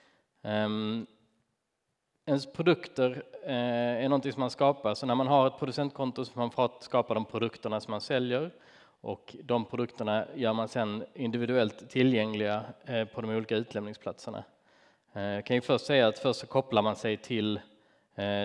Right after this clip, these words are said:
de noderna som man vill lämna till. Och det gör man genom att man hittar en nod som finns någonstans, som någon av de här nodadministratörerna har satt upp, som jag visade förra rollen. Eh, väljer en nod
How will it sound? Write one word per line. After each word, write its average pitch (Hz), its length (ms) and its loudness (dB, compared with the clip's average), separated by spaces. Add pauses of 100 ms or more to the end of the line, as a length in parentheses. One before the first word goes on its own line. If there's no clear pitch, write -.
de 104 460 -2
noderna 120 520 0
som - 140 -14
man 107 160 -2
vill 104 320 -2 (460)
lämna 139 260 2
till. 147 260 -2 (760)
Och 117 120 -8
det 110 80 2
gör 113 200 6
man 107 340 0 (260)
genom 107 360 -2
att 101 220 -8
man 101 220 -2
hittar 113 360 -2
en 151 100 -2
nod 190 240 -6
som 151 220 -8
finns 147 440 -10
någonstans, 135 500 -4
som 120 160 -4
någon 127 280 0
av 117 80 2
de 113 100 -4
här 113 240 0 (360)
nodadministratörerna 110 1120 -4
har 110 120 0
satt - 200 -10
upp, 143 220 -8
som - 140 -12
jag 107 80 -6
visade 113 300 -8
förra 113 260 -4
rollen. 120 300 -6 (840)
Eh, 107 380 0
väljer 107 360 4
en 120 120 2
nod 120 340 -2